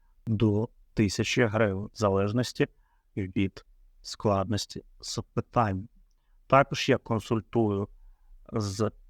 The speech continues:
проблем військового права, а також системи Т Ц К та С П від п'ятсот до тисячі гривень, в залежності від складності вашого питання. Також я надаю юридичні послуги,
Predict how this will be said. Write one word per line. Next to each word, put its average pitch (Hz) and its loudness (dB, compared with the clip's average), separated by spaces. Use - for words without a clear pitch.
проблем 107 4
військового 101 -2
права, 113 -4
а 117 4
також - 2
системи 120 0
Т - -14
Ц - -10
К 127 2
та - 0
С 110 -2
П 101 -4
від 104 -2
п'ятсот 123 0
до 117 0
тисячі 117 0
гривень, 101 -4
в 104 -2
залежності 123 0
від 113 0
складності 120 0
вашого 113 2
питання. 104 -2
Також - 0
я 113 4
надаю 110 2
юридичні 110 2
послуги, 104 -4